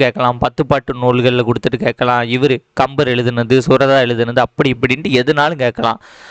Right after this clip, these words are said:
ஆனா அது எத்தனை கொஸ்டின்னு நம்ம மண்டைக்குள்ள எப்பவுமே ஞாபகம் வச்சுக்கணும்.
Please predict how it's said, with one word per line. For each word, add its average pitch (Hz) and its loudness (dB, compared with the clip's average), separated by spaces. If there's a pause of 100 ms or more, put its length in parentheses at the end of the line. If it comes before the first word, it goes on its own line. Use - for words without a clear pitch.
(140)
ஆனா 143 0
அது 147 0
எத்தனை 151 0
கொஸ்டின்னு 165 2
நம்ம 160 0
மண்டைக்குள்ள 147 0 (140)
எப்பவுமே 160 -4
ஞாபகம் 131 0
வச்சுக்கணும். 113 -4